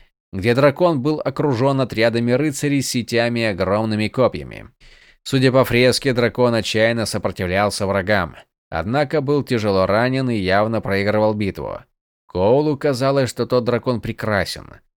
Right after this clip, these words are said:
Могучее существо, несправедливо преследуемое людьми, которым не дано оценить его дикую красоту.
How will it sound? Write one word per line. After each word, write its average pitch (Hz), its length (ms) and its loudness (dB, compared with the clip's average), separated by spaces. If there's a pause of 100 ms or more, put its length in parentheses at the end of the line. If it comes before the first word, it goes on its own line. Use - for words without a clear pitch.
(320)
Могучее 127 640 0
существо, 120 920 -2 (420)
несправедливо 160 800 2
преследуемое 120 920 0
людьми, 104 520 -2 (460)
которым 135 680 2
не 131 120 0
дано 143 380 2
оценить 101 500 -2
его 101 220 0
дикую 95 440 -2
красоту. 92 600 -4